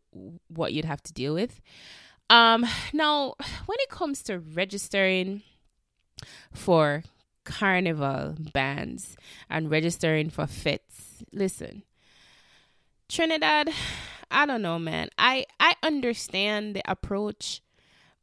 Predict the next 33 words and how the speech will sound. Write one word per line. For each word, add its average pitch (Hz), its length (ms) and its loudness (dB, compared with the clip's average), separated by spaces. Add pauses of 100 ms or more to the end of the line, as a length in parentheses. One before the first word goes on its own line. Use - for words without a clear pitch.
but 190 320 2 (720)
it 262 140 0
can 320 220 2
be 320 80 2
very 262 260 2
frustrating 214 800 -2
for 165 180 -2
a 160 80 0
newcomer, 170 760 -4 (280)
for 202 100 -2
somebody 208 640 -2
who 180 520 -6 (140)
is 180 120 -2
just 175 240 -6
trying 175 280 -2
carnival 160 420 -4
for - 160 -8
the 170 80 -8
first 156 340 -6
time 156 280 -6
and 143 80 -6
you're 143 160 -4
a 143 80 -4
newbie. 147 480 -6 (720)
It 226 240 6
really 247 580 -2
is 208 160 0
confusing 190 840 -2
and 170 180 -4
it 160 120 -8
can 170 220 -4
be 156 120 -4
frustrating. 156 920 -8